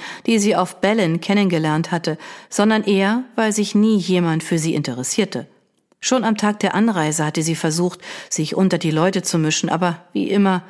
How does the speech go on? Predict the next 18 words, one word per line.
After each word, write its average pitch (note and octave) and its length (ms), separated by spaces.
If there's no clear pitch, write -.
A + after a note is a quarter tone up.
war A3 160
es G3 160
ihr F3 80
nicht E3 220
gelungen, E3 500
ihren D#3 300
Platz F3+ 360
in D3 140
den C#3 140
Grüppchen D#3+ 360
zu C#3 140
finden. C#3 400
Sybil A#3 340
kratzte G#3+ 460
unaufhörlich G3 680
über F3+ 160
die F3 140
Bibel. C#3 360